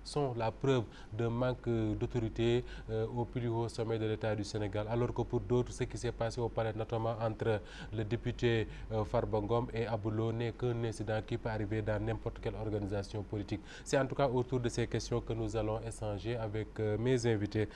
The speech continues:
Il s'agit d'abord de Babacar Mar. Babacar Mar est un responsable politique puisqu'il est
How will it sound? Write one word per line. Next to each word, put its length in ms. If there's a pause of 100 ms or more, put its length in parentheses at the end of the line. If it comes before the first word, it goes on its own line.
(240)
Il 60
s'agit 280
d'abord 280
de 260
Babacar 520
Mar. 200
Babacar 480
Mar 260
est 340 (320)
un 100
responsable 580
politique 420
puisqu'il 380
est 180